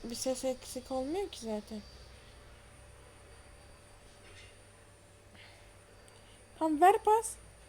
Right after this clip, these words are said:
Ult-, tam oradan attım. Aynen ya. Nasıl atamaz bir insan onu? Ultiyi de boş yere kullandım bu arada. Bunları bir atamaz ki.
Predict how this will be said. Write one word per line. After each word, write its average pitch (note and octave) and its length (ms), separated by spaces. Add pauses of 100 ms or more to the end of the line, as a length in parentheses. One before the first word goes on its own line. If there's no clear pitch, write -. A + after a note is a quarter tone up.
(260)
Ult-, D4 200 (140)
tam B3 220
oradan B3 340
attım. A3 360 (1800)
Aynen B3+ 300 (160)
ya. B3 180 (520)
Nasıl C#4+ 300 (2250)
atamaz C4 540 (100)
bir A#3+ 40
insan A#3+ 380
onu? A3+ 240 (1800)
Ultiyi C4+ 340
de C4 100
boş C4 220
yere B3 160 (100)
kullandım A#3+ 440
bu A3 60
arada. A3 300
Bunları A#3+ 360 (240)
bir A#3 240
atamaz A#3+ 680
ki. G#3 60